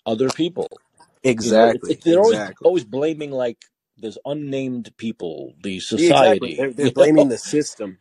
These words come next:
Speaker 1: They,
Speaker 2: The
Speaker 1: yeah,
Speaker 2: system.
Speaker 1: blaming
Speaker 2: You
Speaker 1: the
Speaker 2: know that
Speaker 1: system. Right,
Speaker 2: the,
Speaker 1: for,
Speaker 2: the,
Speaker 1: for
Speaker 2: you know,
Speaker 1: keeping them
Speaker 2: and, and,
Speaker 1: down,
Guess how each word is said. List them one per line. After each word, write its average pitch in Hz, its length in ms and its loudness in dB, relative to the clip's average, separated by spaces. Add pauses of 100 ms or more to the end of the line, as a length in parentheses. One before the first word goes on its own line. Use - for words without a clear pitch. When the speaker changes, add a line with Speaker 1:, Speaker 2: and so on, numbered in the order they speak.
(160)
Speaker 1:
They, 160 140 4
Speaker 2:
The 226 100 4
Speaker 1:
yeah, 175 140 6
Speaker 2:
system. 147 100 -2
Speaker 1:
blaming 151 320 -6
Speaker 2:
You - 20 -14
Speaker 1:
the 139 100 -10
Speaker 2:
know 135 140 2
that 107 260 -6
Speaker 1:
system. 73 180 -20 (160)
Right, 123 280 0
Speaker 2:
the, 107 40 -4
Speaker 1:
for, 113 120 -4
Speaker 2:
the, 107 200 -10 (140)
Speaker 1:
for 120 80 -10
Speaker 2:
you 123 140 4
know, 127 160 6
Speaker 1:
keeping 123 100 2
them 127 180 2
Speaker 2:
and, - 20 -8
and, 143 160 4
Speaker 1:
down, 113 240 -4